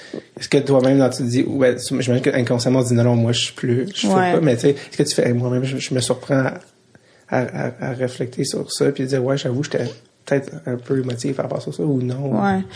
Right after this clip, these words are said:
Speaker 2: Ben, je sais pas, moi, j'ai, tu sais, j'ai, j'ai été capitaine même à l'université.
Speaker 1: Ah ouais, à l'uni-,
Speaker 2: Puis,
Speaker 1: ah ouais, ok.
Speaker 2: mais je pense que la raison pourquoi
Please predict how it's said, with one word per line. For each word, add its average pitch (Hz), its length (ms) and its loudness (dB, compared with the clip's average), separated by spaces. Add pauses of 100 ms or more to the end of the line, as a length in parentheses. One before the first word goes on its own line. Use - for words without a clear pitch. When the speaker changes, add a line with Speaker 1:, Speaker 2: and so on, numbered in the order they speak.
(540)
Speaker 2:
Ben, 202 240 4
je 214 80 4
sais 220 140 2
pas, 294 120 4
moi, 285 100 6
j'ai, 269 220 4
tu 190 80 -6
sais, - 120 2
j'ai, 202 240 4
j'ai 190 140 4
été 190 180 2
capitaine 202 580 2
même 190 220 4
à 175 160 2
l'université. 175 920 2
Speaker 1:
Ah 127 120 2
ouais, - 80 8
à - 60 6
l'uni-, 240 120 6
Speaker 2:
Puis, 190 300 6
Speaker 1:
ah 170 80 4
ouais, 135 80 0
ok. - 60 0
Speaker 2:
mais 190 180 4
je 190 100 0
pense 240 220 2
que 240 80 4
la 180 140 4
raison 180 360 4
pourquoi 202 680 2